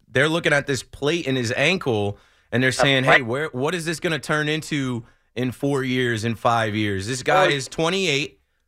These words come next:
Speaker 1: but when he's over thirty, your body changes. Maybe that's an issue. He's got the back issue. He missed some time this past season. It's just, it's just not a smart investment.
Speaker 2: Oh, I didn't, I didn't know I had, he had a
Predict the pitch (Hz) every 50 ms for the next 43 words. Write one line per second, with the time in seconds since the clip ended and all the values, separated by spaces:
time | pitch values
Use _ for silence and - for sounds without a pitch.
0 | _ _ - 131 135 139 139 147 151 139 160 175 175 143 156 151 - - 185 202
1 | 214 214 185 175 180 175 - _ _ _ _ _ _ _ _ - 170 175 151 160
2 | 160 160 160 160 156 - - 175 170 175 180 185 170 180 185 185 185 180 175 175
3 | - - _ _ _ _ _ _ _ - 120 143 165 180 165 175 180 151 160 175
4 | 185 185 - 196 175 180 185 175 - - 180 180 175 156 143 - 139 120 - 123
5 | 104 101 156 165 175 185 196 190 - - 190 190 - - 190 190 190 185 - -
6 | - - _ 151 156 156 160 151 - - 131 117 - 143 139 135 135 120 113 -
7 | - 160 160 185 196 190 - - 196 202 185 185 180 175 180 175 202 202 - -
8 | - - _ _ - 185 185 - 208 180 - 165 165 180 175 165 160 - - _
9 | _ _ _ _ _ _ _ _ _ _ _ _ - 131 - - - 175 170 156
10 | 135 120 104 92 131 180 233 - - 127 107 87 151 165 160 139 147 151 170 196
11 | 220 220 - - 170 185 196 214 220 220 208 202 196 180 170 156 151 143 131 131
12 | - _ - 147 147 123 - 151 139 117